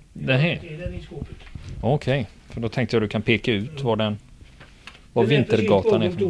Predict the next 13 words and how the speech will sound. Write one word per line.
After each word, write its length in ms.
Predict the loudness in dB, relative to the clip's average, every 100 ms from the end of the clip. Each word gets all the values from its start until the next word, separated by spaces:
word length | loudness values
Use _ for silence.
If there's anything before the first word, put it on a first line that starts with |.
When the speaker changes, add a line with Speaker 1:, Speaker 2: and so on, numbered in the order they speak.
| 0
Speaker 2:
tornet. 100 | -4
Vi 60 |
ska 180 | -6 -8
se 180 | -6 -4
om 60 |
vi 80 | -6
kan, 400 | -6 -8 -8 -8
eh, 60 | -10 -14 -20 -20 -20 -8
Speaker 1:
Mm. 140 | -8 -8 -16 -20 -20 -14
Speaker 2:
hitta, 460 | -10 -8 -8 -6 -6
för 160 | -6
att... 120 | -8 -8
Eh, 200 | -6